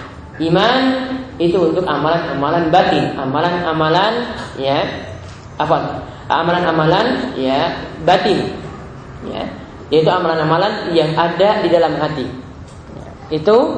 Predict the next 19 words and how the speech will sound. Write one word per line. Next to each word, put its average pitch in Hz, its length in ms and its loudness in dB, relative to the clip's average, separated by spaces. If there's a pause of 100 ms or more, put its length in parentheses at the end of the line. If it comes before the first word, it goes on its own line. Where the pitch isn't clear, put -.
(540)
uh, 160 480 2
maksud 180 640 2
dari 180 400 4
kaitan - 400 4
antara 180 960 2
Islam 165 400 2
dan 143 160 2
iman. 131 320 0
Namun 277 400 2
para 226 240 6
ulama 220 320 2
mengatakan 196 320 0
bahwasanya 185 480 2 (160)
iman 240 240 2 (1040)
itu 190 240 4
di 226 80 4
dalamnya 202 520 4
itu 208 520 4
ada 170 400 2